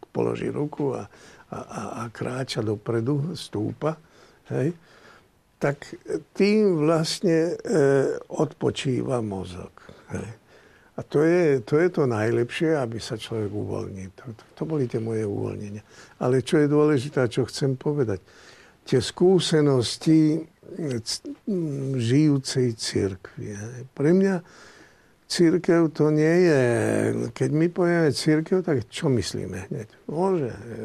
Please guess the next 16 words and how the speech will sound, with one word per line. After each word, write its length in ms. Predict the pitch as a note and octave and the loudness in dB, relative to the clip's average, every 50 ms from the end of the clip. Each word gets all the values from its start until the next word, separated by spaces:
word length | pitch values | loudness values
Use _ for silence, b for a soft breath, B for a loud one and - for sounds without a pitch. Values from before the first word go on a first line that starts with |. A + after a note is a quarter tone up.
| G#2+ G#2+ G2+ G#2 A2 A2 | -10 -10 -8 -8 -8 -8
v 160 | G2+ G#2 G#2 - - | -10 -12 -12 -6 -4
Taliansku 640 | C3 C3+ C#3+ D3 D3+ D3 D3 C#3+ A#2+ - - C3+ | -2 0 0 0 0 0 0 -2 -4 -4 -4 -2
majú 320 | B2 B2+ C3 C3+ B2+ A#2+ A#2 | -2 0 2 2 0 0 -2
na 80 | A#2+ | -4
to 160 | A2+ A#2 G#2+ G#2+ | -4 -2 -2 -2
jedno 240 | A2 G#2+ A2 G#2+ | -2 -4 -4 -6
pekné 560 | G#2+ _ - A#2+ A#2 A2 - A2+ A2+ G#2 G2+ b b b b b b b b b b b b b b _ _ _ _ | -8 _ -4 -4 -4 -4 -4 -6 -6 -8 -10 b b b b b b b b b b b b b b _ _ _ _
príslovko, 880 | _ - - B2+ A#2 A2+ G#2 - - B2+ A2+ G#2+ G#2+ G#2 - - A#2+ G#2+ | _ -6 -4 -2 -2 -2 -4 -4 -4 -2 -2 -2 -4 -6 -8 -10 -10 -8
že 240 | F#2 A2 A2 - b b b b b b b b _ | -6 -8 -8 -8 b b b b b b b b _
preti, 480 | - - D3+ F3 F#3+ F3 F3 - E3 | 0 2 4 4 4 4 2 2 0
frati 560 | - - - D3 D3 D#3 E3 D#3+ E3 - E3 | 2 2 0 2 2 2 2 2 2 2 4
e 160 | D3 C#3+ C#3+ C#3 | 4 4 4 4
monache, 560 | C3+ B2 A2+ G2+ F#2+ F#2+ F#2+ - - A2+ G2+ | 4 2 2 2 0 -4 -6 -6 -6 -6 -4
že 160 | G2+ A#2 A#2+ | -4 -4 -2
to 160 | B2+ D3 C3+ | 0 0 0
sú 400 | A#2 - - G2+ F2+ F#2+ G#2 - | 0 0 -2 -4 -4 -4 -4 -6